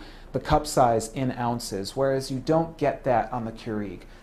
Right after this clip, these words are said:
But if you know the cup size that you like, it doesn't really matter too much. We're ready to brew on both, so let's go ahead and just, uh, hit the magic button and brew away. We'll see, uh,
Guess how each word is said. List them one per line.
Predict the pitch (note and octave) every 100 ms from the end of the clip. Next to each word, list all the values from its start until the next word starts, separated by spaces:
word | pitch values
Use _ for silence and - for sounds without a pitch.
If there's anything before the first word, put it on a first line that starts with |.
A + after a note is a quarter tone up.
| -
But | G3+
if | A3
you | A#3
know | A3+ B3
the | A3
cup | - F#3
size | - E3+ D3+
that | D3+ -
you | C3+
like, | B2 A2+ -
it | -
doesn't | G#2+ F#2
really | F#2 F2+
matter | F#2 F2+ G2
too | F#2 A2
much. | F#2 - - - -
We're | D#3+
ready | G#3 B3+
to | G3
brew | D3+ F#3+
on | E3
both, | C#3+ F3 D#3 D3+
so | -
let's | F3+ F3+
go | F#3
ahead | E3+ E3+
and | D#3+ C#3+
just, | C#3 - C#3
uh, | B2+
hit | B2+ -
the |
magic | D#3+ D#3 D3 -
button | C#3+ D#3
and | B2 A2+
brew | B2+ C3+
away. | B2 C3 C#3 - - - - - - - - - - - - - - - - - - - - - - - - - - - - - - - - - - - - -
We'll | D#3+
see, | D3+ F#3+ F#3+ E3+
uh, | C#3+ C3 A#2+